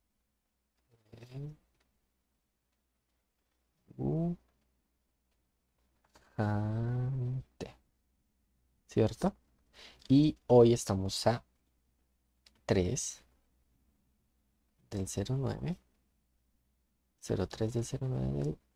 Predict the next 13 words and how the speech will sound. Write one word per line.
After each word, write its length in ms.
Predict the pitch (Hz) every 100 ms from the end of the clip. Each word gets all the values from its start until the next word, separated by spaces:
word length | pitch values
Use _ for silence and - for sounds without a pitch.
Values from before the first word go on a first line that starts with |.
| _ _ _ -
dos 280 | 131 131
mil 340 | 123 110 120 151 - _ _ _ _ _ _ - -
veintitrés. 960 | 98 92 55 - - - - - - - _ _ - - -
Y 140 | 113
así 500 | 117 - 123 139 - -
ha 100 | -
quedado 520 | - 101 95 104 - -
nuestro, 840 | 151 135 160 170 170 - 160 - -
nuestro 460 | 127 123 - 127
cachorrito 680 | - 117 131 113 107 - 104
de 420 | 104 120 135 147 - - -
mini 260 | - 117 101
pincher. 480 | - - 62 -